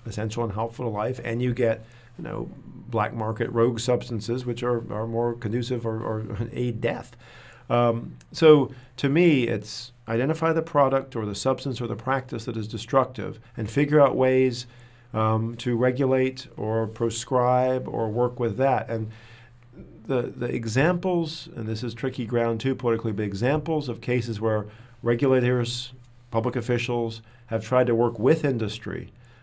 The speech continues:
um, have tried to reshape and come up with some kind of,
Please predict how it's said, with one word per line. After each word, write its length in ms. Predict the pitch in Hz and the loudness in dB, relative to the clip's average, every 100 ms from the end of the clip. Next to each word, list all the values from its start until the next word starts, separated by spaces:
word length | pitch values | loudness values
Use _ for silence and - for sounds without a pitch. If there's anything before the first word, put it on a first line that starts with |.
| - | -8
um, 340 | 98 95 95 | -4 -2 -2
have 200 | 98 107 | -2 -4
tried 420 | 110 117 113 113 113 | 0 2 4 4 0
to 340 | 110 104 98 104 | -2 -2 -4 -2
reshape 720 | 117 123 - 131 127 123 - | 0 0 2 2 2 -4 -12
and 160 | 104 | -10
come 160 | 101 110 | -4 -2
up 120 | 123 | 0
with 120 | 127 | -2
some 240 | 117 127 117 | -2 -4 -4
kind 240 | 117 117 | -2 0
of, 180 | 113 110 | 0 -4